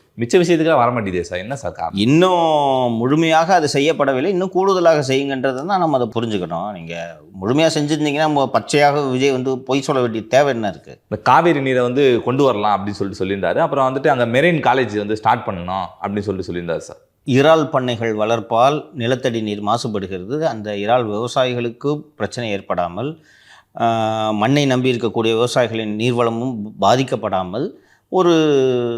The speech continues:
Speaker 2: சொல்யூஷனை கவர்மெண்ட் கண்டுபிடிக்கணும் அப்படின்னு சொல்லியிருக்காரு. அப்புறம் ரயில் பாதைகள் அமைக்கிறதுல ரொம்ப நாளா ஒரு கிட்டத்தட்ட பல வருட கோரிக்கை இன்னும் நிறைவேற்றப்படவில்லை என்று
Speaker 1: ஐம்பது வருட கோரிக்கை.
Speaker 2: ஐம்பது வருட கோரிக்கை நிறைவேற்றப்படவில்லை என்று லோக்கல் இஷ்யூஸை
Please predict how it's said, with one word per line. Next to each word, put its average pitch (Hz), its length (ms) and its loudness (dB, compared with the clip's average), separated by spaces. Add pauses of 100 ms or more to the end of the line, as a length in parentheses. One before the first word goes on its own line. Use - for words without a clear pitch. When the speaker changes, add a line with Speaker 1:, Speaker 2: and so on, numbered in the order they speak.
(140)
Speaker 2:
சொல்யூஷனை 156 480 2
கவர்மெண்ட் 104 720 -2
கண்டுபிடிக்கணும் 98 500 -4
அப்படின்னு 92 240 -12
சொல்லியிருக்காரு. 92 340 -6
அப்புறம் 131 640 -4
ரயில் 143 340 2
பாதைகள் 123 380 2
அமைக்கிறதுல 107 680 -4
ரொம்ப 107 180 -4
நாளா 107 380 0
ஒரு 98 220 -6
கிட்டத்தட்ட 98 400 -10
பல 101 200 0
வருட 104 280 -2
கோரிக்கை 107 380 -4
இன்னும் 101 240 -10
நிறைவேற்றப்படவில்லை 98 640 -6
என்று 95 120 -8
Speaker 1:
ஐம்பது 107 260 4
வருட 95 200 0
கோரிக்கை. - 360 -10
Speaker 2:
ஐம்பது 101 280 -2
வருட 95 160 -2
கோரிக்கை 101 260 -4
நிறைவேற்றப்படவில்லை 92 680 -8
என்று 87 240 -10
லோக்கல் 101 680 -4
இஷ்யூஸை 98 520 -6